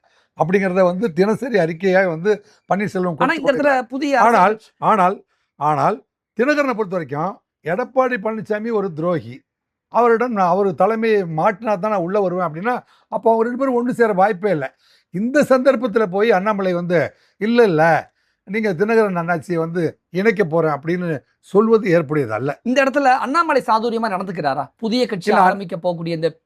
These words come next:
Speaker 1: அண்ணா-
Speaker 2: பேச்சு பின்னணியில மீடியா வெளிச்சத்துக்குள்ள வரல, பொ-, பொது வெளியில வரல, ஆனா பின்னணியில பேசப்பட்டுக்கிட்டு இருக்குல்ல, அண்ணாமலை விஜய் மாதிரியே புதிய கட்சி ஆரம்பிக்க போறாரு
Speaker 1: இல்ல,
Speaker 2: அப்படின்னு.
Speaker 1: அண்ணாமலை,
Speaker 2: அப்ப
Speaker 1: நான்
Speaker 2: இது சாதுரியமான
Speaker 1: எனக்கு, எனக்கு போ-,
Speaker 2: நடவடிக்கைன்னு
Speaker 1: எனக்கு போதுமான தகவல் இல்லை. ஆனால் உங்க தகவலின் அடிப்படையில நான் பேசுறேன்.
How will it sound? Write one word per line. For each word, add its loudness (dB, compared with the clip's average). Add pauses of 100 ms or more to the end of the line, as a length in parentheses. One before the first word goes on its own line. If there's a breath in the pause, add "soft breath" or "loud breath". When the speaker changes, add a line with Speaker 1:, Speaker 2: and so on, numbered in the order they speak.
Speaker 1:
அண்ணா- -4
Speaker 2:
பேச்சு -2 (220)
பின்னணியில 0 (840)
மீடியா 0
வெளிச்சத்துக்குள்ள -2
வரல, -2 (440)
பொ-, 4
பொது 0
வெளியில -2
வரல, -2
ஆனா -4
பின்னணியில -4
பேசப்பட்டுக்கிட்டு -4
இருக்குல்ல, -2 (260 soft breath)
அண்ணாமலை -2
விஜய் 0
மாதிரியே -2
புதிய -6
கட்சி -6
ஆரம்பிக்க -4
போறாரு -4 (400)
Speaker 1:
இல்ல, 2
Speaker 2:
அப்படின்னு. 0
Speaker 1:
அண்ணாமலை, 4 (240)
Speaker 2:
அப்ப 0
Speaker 1:
நான் 2
Speaker 2:
இது -10
சாதுரியமான -2
Speaker 1:
எனக்கு, 0 (120)
எனக்கு 2
போ-, 4
Speaker 2:
நடவடிக்கைன்னு 0
Speaker 1:
எனக்கு 0
போதுமான -2
தகவல் -2
இல்லை. -4
ஆனால் 2
உங்க -2
தகவலின் 0
அடிப்படையில -6
நான் -6
பேசுறேன். -8